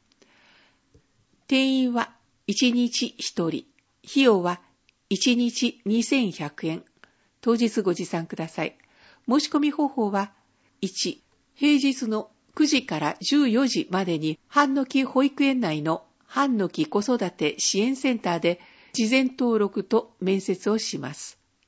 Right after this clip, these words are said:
二、利用希望月の二ヶ月前の十五日から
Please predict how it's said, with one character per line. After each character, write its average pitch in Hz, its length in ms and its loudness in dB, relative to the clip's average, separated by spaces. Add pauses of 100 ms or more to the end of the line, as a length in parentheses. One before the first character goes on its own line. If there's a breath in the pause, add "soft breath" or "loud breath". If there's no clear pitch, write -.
(880)
二、 185 280 0 (680)
利 233 160 8
用 320 220 8
希 285 180 2
望 277 260 4
月 175 300 -2
の - 240 -4 (220)
二 214 160 0
ヶ 294 140 2
月 302 280 2
前 285 260 2
の 160 140 0
十 240 300 0
五 285 160 2
日 - 520 -2 (220)
か 208 140 -2
ら 202 200 0